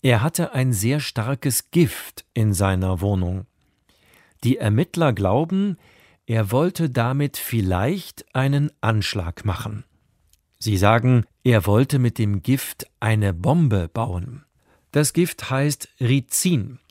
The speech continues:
Ricin ist im Samen von dem Wunderbaum. Von ganz kleinen Mengen kann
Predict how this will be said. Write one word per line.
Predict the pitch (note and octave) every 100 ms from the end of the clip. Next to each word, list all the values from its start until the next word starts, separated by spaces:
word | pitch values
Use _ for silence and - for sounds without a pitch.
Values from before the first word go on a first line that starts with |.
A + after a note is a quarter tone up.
| -
Ricin | G#2 G#2+ - E3+ G3+ G#3 F#3 _ _ _ _
ist | C3+ B2+ - _
im | - A2
Samen | F#2+ E2+ F#2+ B2 D#3 E3 F3+ -
von | - C3 C3 B2
dem | B2 B2 F#2+
Wunderbaum. | A#2+ C#3 G2 E2 F2 F2+ E2 C3+ C3 _ _ _ _ _ _ _ _ _
Von | - A#2+ A#2 A#2 -
ganz | D3+ G#3 - -
kleinen | - D3 D#3 E3 E3+ D3+
Mengen | G#2+ G2 F2 F2
kann | - A#2 D3